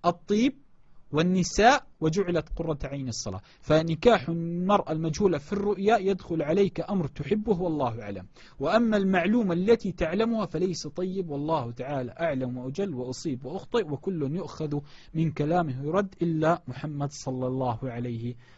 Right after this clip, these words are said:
وآله وسلم. هنا يا شيخ أحلم كثير بالشياطين، كثير،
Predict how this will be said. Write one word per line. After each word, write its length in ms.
وآله 600
وسلم. 420
هنا 260
يا 140
شيخ 380
أحلم 280
كثير 400
بالشياطين، 720
كثير، 440